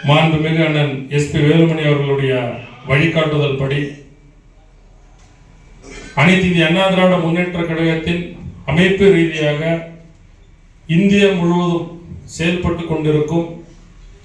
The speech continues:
அனைத்து பகுதிகளிலும் கழகத்தினுடைய உறுப்பினர் அட்டை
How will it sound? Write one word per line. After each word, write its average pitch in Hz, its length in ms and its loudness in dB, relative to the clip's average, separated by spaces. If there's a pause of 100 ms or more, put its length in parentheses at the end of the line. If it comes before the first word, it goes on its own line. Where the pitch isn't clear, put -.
(120)
அனைத்து 190 440 2
பகுதிகளிலும் 156 760 0 (2500)
கழகத்தினுடைய 165 880 2 (320)
உறுப்பினர் 190 480 2
அட்டை 156 480 0